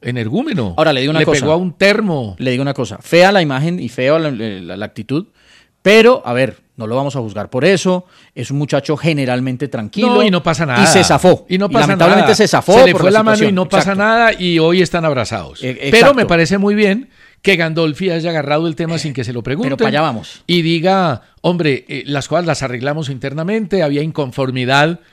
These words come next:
Speaker 1: aclaró, afuera, no dentro del equipo, afuera del equipo, y es natural.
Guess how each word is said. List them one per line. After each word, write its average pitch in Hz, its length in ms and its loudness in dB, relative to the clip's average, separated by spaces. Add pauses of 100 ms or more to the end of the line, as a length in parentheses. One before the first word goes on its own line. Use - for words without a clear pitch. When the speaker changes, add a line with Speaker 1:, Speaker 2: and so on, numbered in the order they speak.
(140)
Speaker 1:
aclaró, 156 640 0 (180)
afuera, 160 640 0
no 151 220 -2
dentro 175 440 0
del 117 120 -4
equipo, 110 480 -8
afuera 151 520 2
del 117 140 -4
equipo, 147 480 -4 (400)
y 139 160 -4
es 123 100 -6
natural. 127 720 -4